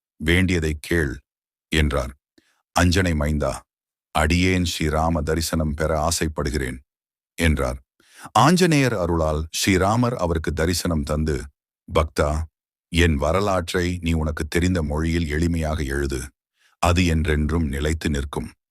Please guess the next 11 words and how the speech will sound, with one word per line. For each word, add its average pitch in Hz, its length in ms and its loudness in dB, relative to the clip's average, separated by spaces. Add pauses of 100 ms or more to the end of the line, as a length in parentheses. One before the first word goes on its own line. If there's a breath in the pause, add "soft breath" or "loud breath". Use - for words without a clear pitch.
(380)
என்று 82 320 2
ஆசி 85 340 0
கூறி 76 300 -2
மறைந்தார். 67 560 -4 (460 soft breath)
ராம்போலோவும் 87 720 2
அப்படியே 82 500 -2
எழுதி 76 300 0
முடித்தார். 67 460 -8 (560 soft breath)
பக்திமயமான 110 920 2
அந்நூல் 76 440 -2 (320)
ராம் 87 300 2